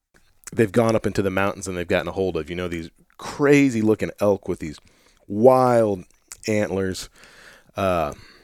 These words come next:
or, you know, they're up in the mountains and they're getting on a bighorn sheep or mountain goats or something like that, which, you know, those are, those are kind of aspirational animals for me. That's something I don't have a lot of experience with.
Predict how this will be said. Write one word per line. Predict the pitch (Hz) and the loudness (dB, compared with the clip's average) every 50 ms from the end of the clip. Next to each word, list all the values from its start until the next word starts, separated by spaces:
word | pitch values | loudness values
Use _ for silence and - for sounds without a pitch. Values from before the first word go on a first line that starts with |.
| _ _ _ _ _ _ _ _ _ _ _ _ _ _ _ _ _ _ _ _ _ _ _ _ _ - - _ _ - - - | _ _ _ _ _ _ _ _ _ _ _ _ _ _ _ _ _ _ _ _ _ _ _ _ _ -20 -20 _ _ -18 -12 -6
or, | - 101 98 92 92 95 92 98 | -2 -2 0 0 0 0 -2 -4
you | - - 98 | -6 -8 -6
know, | 95 90 87 85 85 85 76 | -4 -4 -2 -2 -4 -4 -6
they're | - 82 85 80 82 - - - - | -6 -6 -6 -6 -6 -8 -12 -10 -6
up | - 113 - | -6 -4 -4
in | 110 | -4
the | 107 | -4
mountains | 101 98 98 95 - - 95 90 90 | -2 -2 -2 -2 -4 -6 -10 -10 -10
and | 85 85 | -10 -8
they're | 80 78 76 - _ _ _ _ _ _ _ _ _ _ _ _ _ _ _ _ _ 127 117 98 - | -10 -10 -12 -14 _ _ _ _ _ _ _ _ _ _ _ _ _ _ _ _ _ _ -20 _ -6
getting | - 110 76 85 92 | -4 -4 -4 -4 -6
on | 85 85 80 80 | -6 -6 -6 -8
a | 73 73 73 | -8 -10 -8
bighorn | 73 - 101 92 - - 92 87 85 | -6 -6 -6 -6 -6 -6 -10 -8 -8
sheep | - - - 90 85 82 82 82 78 78 - | -8 -8 -8 -6 -8 -8 -8 -8 -10 -10 -10
or | - 62 52 - 50 - - - _ _ _ | -10 -12 -10 -12 -12 -14 -18 -20 _ _ _
mountain | - 85 85 92 90 90 87 - 95 | -16 -10 -8 -6 -6 -6 -8 -10 -10
goats | 90 90 85 82 82 80 - - | -10 -8 -8 -8 -8 -10 -10 -10
or | 85 76 73 - - | -10 -10 -12 -14 -10
something | - - - 107 - - 95 | -6 -6 -4 -4 -4 -6 -8
like | 92 87 82 - | -8 -8 -8 -8
that, | - 87 82 82 82 - | -8 -6 -6 -6 -6 -8
which, | - 78 - - _ - - - - - - | -10 -12 -12 -14 _ -20 -20 -20 -20 -18 -10
you | 107 | -6
know, | 107 101 | -4 0
those | 101 117 117 117 110 | 2 2 2 2 0
are, | 101 92 - - | -2 -4 -6 -6
those | 113 104 98 | -6 -4 -2
are | 107 | -2
kind | - 110 92 | -2 -4 -4
of | 85 - - | -6 -6 -6
aspirational | 101 95 92 90 - - - 92 87 87 87 - - 90 82 - | -4 -4 -4 -4 -6 -8 -6 -6 -4 -4 -6 -6 -8 -10 -10 -10
animals | - 85 85 82 80 80 76 71 - | -10 -10 -10 -10 -10 -10 -12 -12 -12
for | - - 80 | -12 -12 -12
me. | 78 78 78 78 | -12 -12 -12 -10
That's | 78 76 76 - - | -10 -10 -10 -8 -8
something | - - 98 82 - 82 | -8 -6 -8 -8 -10 -10
I | 80 | -10
don't | 80 80 78 | -10 -10 -10
have | 80 78 69 | -10 -10 -10
a | 73 | -8
lot | 73 76 78 76 | -8 -8 -8 -8
of | 73 - - | -10 -12 -14
experience | 52 - - - - 90 82 78 76 71 - | -16 -16 -14 -12 -10 -10 -10 -10 -12 -14 -14
with. | 67 69 - | -14 -14 -14